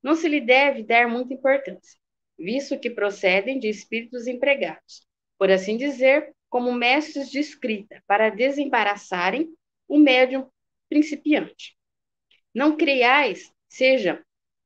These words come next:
alguma vez espíritos elevados os que se aplicam a fazer com que o médium,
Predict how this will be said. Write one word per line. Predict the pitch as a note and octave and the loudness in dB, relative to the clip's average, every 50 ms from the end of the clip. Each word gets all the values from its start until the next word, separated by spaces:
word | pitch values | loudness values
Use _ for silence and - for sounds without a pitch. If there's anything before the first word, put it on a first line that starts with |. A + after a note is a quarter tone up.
| _ _ _ _ _ _ - | _ _ _ _ _ _ 2
alguma | G3+ G#3+ G#3+ G#3+ C4 C4+ B3+ A3 G3+ | 2 2 4 2 0 0 2 0 0
vez | F#3 F#3 G#3+ A#3 B3 A3+ G#3 | 2 2 4 4 4 2 0
espíritos | G#3+ G#3+ - _ - C4 C4+ C4+ A#3+ G#3+ F#3+ F#3 F#3 G#3+ | -6 -10 -16 _ -8 -8 -6 -6 -6 -6 -6 -4 0 0
elevados | G#3+ A3 G#3+ G3 F#3+ D#3+ E3+ E3+ F3 G3 G#3 B3+ B3+ | 0 0 0 -2 -2 -4 -4 -2 -2 -2 -2 -4 -10
os | - - B3 A#3+ - | -4 -6 -6 -6 -4
que | - C4 | -8 -8
se | C4 - - | -6 -2 -2
aplicam | B3+ B3 - - B3+ C#4 C#4+ - D4 | -2 -2 -4 -6 -10 -10 -6 -2 -4
a | C#4+ C#4+ | -4 0
fazer | - C4+ B3+ B3 A3 A3 A3+ A#3 A#3 | 0 0 0 0 0 0 0 -2 -2
com | A#3 A3 G#3+ | -4 -6 -6
que | G#3 - C4+ | -4 -4 -2
o | D#4 | 0
médium, | D4+ C4 A3+ G#3+ A3 A3+ A3 C4 C4+ | 0 2 2 0 0 0 -2 -6 -10